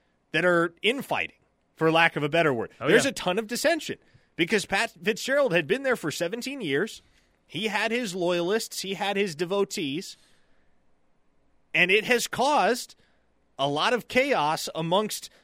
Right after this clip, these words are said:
Speaker 1: many of the financial backers behind the new facilities that are coming to
Speaker 2: They wanna
Speaker 1: Northwestern.
Speaker 2: stop that. <laughs> They, they wanna stop that a-, amidst all this going on. So, and, and I think their roster is not, it's not in a very good shape right now. I mean, they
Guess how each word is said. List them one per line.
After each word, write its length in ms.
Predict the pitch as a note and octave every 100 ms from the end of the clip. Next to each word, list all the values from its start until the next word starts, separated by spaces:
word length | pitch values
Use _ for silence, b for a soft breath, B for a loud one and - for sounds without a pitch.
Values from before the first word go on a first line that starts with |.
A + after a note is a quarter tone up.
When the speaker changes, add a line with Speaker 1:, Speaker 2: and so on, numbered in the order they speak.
| b
Speaker 1:
many 380 | B2+ G#3 B3+ A#3+
of 520 | G3 G3 G3 E3 - -
the 180 | D3 D#3+
financial 880 | - F3+ F3 E3 F#3+ A3 - F#3+
backers 720 | B2+ E3 A#3 - A#2 A2 - - b -
behind 340 | D#3 G3 G#3+
the 80 | F3
new 140 | F3+
facilities 580 | G3+ D#3+ - D4+ G3+ C3+
that 100 | D3
are 60 | C#3
coming 260 | - D3+ C#3+
to 80 |
Speaker 2:
They 60 | D3
wanna 140 | C#3+
Speaker 1:
Northwestern. 300 | D3 G3 -
Speaker 2:
stop 240 | E3 D#3+ -
that. 440 | A#2+ G2+ - -
<laughs> 20 | A2
They, 180 | B2
they 200 | E3 D3+ E3
wanna 180 | G3+
stop 440 | - - D#3+ G3+ -
that 220 | D#3+ C3
a-, 260 | C3+ C#3+ C#3
amidst 280 | C#3+ C3+
all 120 | D3+ B2+
this 160 | C3
going 220 | - A#2 A#2+
on. 220 | C3 G2+
So, 360 | - A#2 G#2+ - B B B
and, 160 | G#3 G#3
and 120 | G#3+
I 80 | G3+
think 220 | A3 G#3+
their 120 | F3+
roster 480 | C#3+ D3+ D3 - C3+
is 200 | B2 G#2+
not, 320 | C#3+ B2+ A#2+ _ -
it's 100 | -
not 120 | F3
in 60 | D3+
a 40 |
very 220 | C#3+ C3
good 120 | B2 G2 _ _
shape 300 | - C#3 G2
right 160 | G#2+ G2
now. 80 | A#2+
I 60 |
mean, 120 | F3+ D#3
they 200 | D#3+